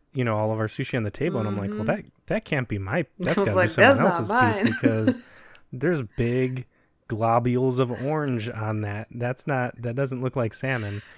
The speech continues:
Speaker 1: It's f-, it's
Speaker 2: Uh,
Speaker 1: fucking eggs.
Speaker 2: yep.
Speaker 1: It's fish eggs. And I had to eat it 'cause, of course, I'm, you know, I like to be adventurous, but also I'm not gonna waste, this is, like, a three dollar
Speaker 2: Well, they would
Speaker 1: fucking
Speaker 2: come
Speaker 1: piece of
Speaker 2: over,
Speaker 1: sushi.
Speaker 2: too, and be like, "How do you like this? How do you like that?"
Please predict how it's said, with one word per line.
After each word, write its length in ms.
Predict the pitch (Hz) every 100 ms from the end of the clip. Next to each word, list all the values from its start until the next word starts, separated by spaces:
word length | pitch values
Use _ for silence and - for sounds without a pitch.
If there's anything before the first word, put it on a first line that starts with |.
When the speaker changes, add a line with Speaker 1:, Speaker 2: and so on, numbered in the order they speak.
| -
Speaker 1:
It's 260 | 269 139 -
f-, 240 | 254 247
it's 160 | 139 139
Speaker 2:
Uh, 40 |
Speaker 1:
fucking 400 | - 165 - 139 127
eggs. 300 | 127 101 104
Speaker 2:
yep. 220 | 208 226 - _ -
Speaker 1:
It's 200 | 113 -
fish 320 | - 143 -
eggs. 500 | - 123 104 98 - - - - _
And 260 | - 123 123 _ -
I 140 | 120
had 200 | 131 156 139
to 60 |
eat 180 | 139 196
it 80 | 120
'cause, 120 | 127
of 100 | 117
course, 260 | - 143 131
I'm, 180 | 120 120
you 100 | 123
know, 80 | 117
I 120 | 107
like 180 | 110 110
to 80 | -
be 100 | 113
adventurous, 480 | 107 110 - 123 113
but 140 | -
also 220 | 120 135 117
I'm 40 |
not 120 | 117
gonna 140 | 110 101
waste, 320 | 98 113 -
this 120 | 120
is, 60 | 135
like, 120 | 120
a 60 | 107
three 220 | 127 123
dollar 280 | 120 123 113 -
Speaker 2:
Well, 140 | 240 220
they 140 | 254
would 140 | 262
Speaker 1:
fucking 100 | 233
Speaker 2:
come 140 | - 240
Speaker 1:
piece 100 | 254
of 60 |
Speaker 2:
over, 160 | 247 226
Speaker 1:
sushi. 80 | 214
Speaker 2:
too, 180 | 262 269
and 140 | 233
be 140 | 190 196
like, 240 | 185 175
"How 160 | - 175
do 80 |
you 120 | 175 175
like 260 | 165 165
this? 260 | 330 196 -
How 120 | 156
do 40 | 151
you 80 | 160
like 220 | 170 -
that?" 300 | 247 202 -